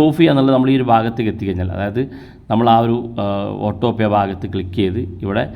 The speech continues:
ലൈവ് എന്നുള്ളത് ഇപ്പോൾ നടന്നുകൊണ്ടിരിക്കുന്നത് അല്ലെങ്കിൽ ആക്റ്റീവ് ആയിരിക്കുന്ന പ്ലാനാണ്. അപ്പോൾ ഞാനിവിടെ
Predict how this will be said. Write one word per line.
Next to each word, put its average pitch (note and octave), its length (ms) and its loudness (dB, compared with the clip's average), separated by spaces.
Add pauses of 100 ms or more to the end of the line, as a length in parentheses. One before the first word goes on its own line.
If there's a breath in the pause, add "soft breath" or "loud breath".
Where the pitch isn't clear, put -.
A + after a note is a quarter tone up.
(360 loud breath)
ലൈവ് A#2+ 280 2
എന്നുള്ളത് A#2 300 0 (520 loud breath)
ഇപ്പോൾ - 220 -2
നടന്നുകൊണ്ടിരിക്കുന്നത് A2 600 2
അല്ലെങ്കിൽ G#2+ 280 0
ആക്റ്റീവ് A2+ 340 0
ആയിരിക്കുന്ന A2+ 420 -2
പ്ലാനാണ്. F#2 360 -4
അപ്പോൾ G#2 160 -8
ഞാനിവിടെ C#3 340 2